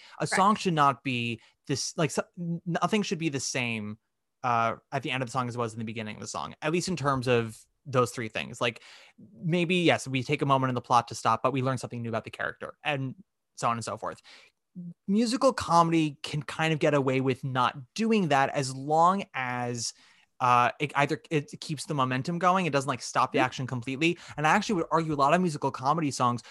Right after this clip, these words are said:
Speaker 1: you don't learn a ton about the character sometimes, but things happen in the plot in the song. Like, musical comedies tend to use songs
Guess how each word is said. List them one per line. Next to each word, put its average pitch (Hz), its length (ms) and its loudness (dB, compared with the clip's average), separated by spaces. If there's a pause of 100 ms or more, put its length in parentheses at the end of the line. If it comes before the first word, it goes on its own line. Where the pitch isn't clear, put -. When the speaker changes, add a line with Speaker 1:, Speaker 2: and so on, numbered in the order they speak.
(120)
Speaker 1:
you 165 80 0
don't 170 240 2
learn 190 180 0
a 165 60 0
ton 151 260 -4
about 139 240 -2
the 127 80 -8
character 127 380 -6
sometimes, 120 420 -6
but - 260 -6
things 135 280 -6
happen 131 320 0
in 123 60 -4
the 123 60 -4
plot 120 320 2
in 127 100 -8
the 113 80 -6
song. 107 360 -2
Like, 127 160 -6
musical 190 280 2
comedies 147 340 2
tend 139 200 -2
to 143 60 -12
use 135 300 -4
songs 123 440 2